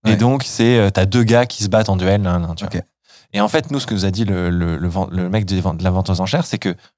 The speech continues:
Speaker 1: les petits mecs sont pas partis, tu vois. Donc, jusqu'à cinquante, soixante, en fait, il y avait encore, genre, quatre, enfin, je sais pas exactement, mais il y avait encore plus de gars que d'habitude dans ce,
Speaker 2: Ok.
Speaker 1: tu vois ce que je veux dire ?
Speaker 2: Ok, donc ça, vraiment, ça a intéressé les gens de fou.
Speaker 1: Ouais.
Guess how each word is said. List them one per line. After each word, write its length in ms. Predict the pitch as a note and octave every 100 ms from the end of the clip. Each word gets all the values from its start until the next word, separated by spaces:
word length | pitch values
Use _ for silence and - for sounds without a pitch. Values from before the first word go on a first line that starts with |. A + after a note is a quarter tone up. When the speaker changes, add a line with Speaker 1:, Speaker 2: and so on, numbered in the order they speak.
| _ -
Speaker 1:
les 100 | G#2+
petits 200 | - D3+
mecs 320 | D3+ F#3+ - -
sont 140 | G#2+
pas 140 | D#3+
partis, 260 | C#3+ - A#2+
tu 100 | -
vois. 100 | - _ _
Donc, 140 | A2+ A2
jusqu'à 360 | B2 - C3+
cinquante, 480 | A#2 C#3+ C#3 E3+ G3+
soixante, 600 | - - C3+ F3 G#3+ - _ -
en 80 | A2
fait, 380 | F#3+ - - _
il 60 | A2
y 20 |
avait 80 | A#2
encore, 200 | B2+ - - _ _ _ _ -
genre, 300 | A#2 B2 -
quatre, 220 | - C3+ - -
enfin, 140 | B2
je 120 | -
sais 120 | -
pas 100 | C#3+
exactement, 380 | E3 C#3 D3 D3+
mais 100 | A2+
il 20 |
y 40 | G#2+
avait 80 | A#2
encore 220 | E3 - _ _ _ _ _ -
plus 220 | G3+ F3+
de 120 | D3
gars 180 | D3+ F3
que 40 |
d'habitude 480 | C#3+ C#3+ C3 G3 F3+ - _ _
dans 100 | C#3
ce, 140 | - B2
Speaker 2:
Ok. 160 | G#2+ -
Speaker 1:
tu 100 | C#3+
vois 80 |
ce 80 | D3
que 60 | C3+
je 60 |
veux 60 | B2+
dire ? 140 | C#3+ B2+
Speaker 2:
Ok, 160 | G#2+
donc 180 | G#2 G2+
ça, 120 | B2
vraiment, 220 | G#2 A2+ C#3+
ça 180 | - -
a 60 |
intéressé 420 | C3 A#2+ B2 G#2+ C3+
les 100 | A2+
gens 120 | C3
de 80 | G#2+
fou. 160 | G#2 - -
Speaker 1:
Ouais. 200 | C#3